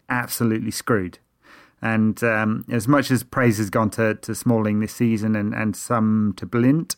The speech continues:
who, uh, I think will be found out. I think we saw that at the weekend. We, we've got major problems. Da-, David De Gea is going to have to get his head right very, very quickly.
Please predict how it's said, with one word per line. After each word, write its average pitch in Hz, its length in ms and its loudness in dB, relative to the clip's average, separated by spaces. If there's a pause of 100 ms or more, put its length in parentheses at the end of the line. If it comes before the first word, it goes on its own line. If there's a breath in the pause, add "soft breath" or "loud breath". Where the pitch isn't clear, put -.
(120)
who, 104 680 -4 (480 soft breath)
uh, 151 280 2
I 165 120 2
think 156 200 2
will 127 100 4
be 120 120 2
found 104 340 0
out. 95 260 -2
I 110 100 -2
think 110 300 -4
we 110 160 -4
saw 101 280 -4
that 90 320 -8
at 104 120 -10
the 107 80 -8
weekend. 104 500 -4 (460 loud breath)
We, 147 140 4
we've 143 180 4
got 151 140 4
major 160 380 4
problems. 147 440 2
Da-, 147 140 0
David 135 380 0
De 131 80 4
Gea 131 180 4
is 120 80 2
going 117 160 4
to 113 60 -2
have 120 180 0
to 110 80 2
get 120 120 0
his 110 100 -2
head 110 200 0
right 107 220 0
very, 117 360 4
very 104 260 2
quickly. 101 560 -8